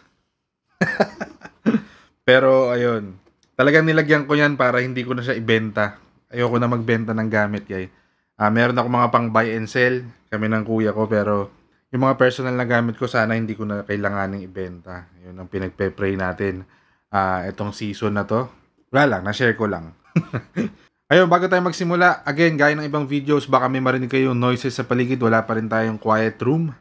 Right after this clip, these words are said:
Ah, itong video na to, again, di naman siya in-depth review. Marami na yan available online, mga demos, review. Ah,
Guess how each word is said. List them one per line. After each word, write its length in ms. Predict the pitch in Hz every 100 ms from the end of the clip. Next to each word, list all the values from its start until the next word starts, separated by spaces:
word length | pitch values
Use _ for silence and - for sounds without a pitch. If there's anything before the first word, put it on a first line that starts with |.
| -
Ah, 240 | 120 117
itong 240 | 117 135 139
video 240 | 143 143
na 80 | 143
to, 240 | 175 180
again, 400 | 135 135 160 175
di 80 | 139
naman 240 | 131 131
siya 160 | 127 135
in-depth 480 | 123 139 131 131 127
review. 320 | 123 127 160
Marami 400 | 156 123 120 120
na 240 | 117 117
yan 160 | 113 110
available 640 | 110 113 117 113 113 110
online, 560 | 104 107 104 107 131 147
mga 240 | 110 95
demos, 640 | 92 123 139 147 143 135 -
review. 560 | 117 107 131 143 143 127 _ _ _ _
Ah, 480 | 107 104 107 104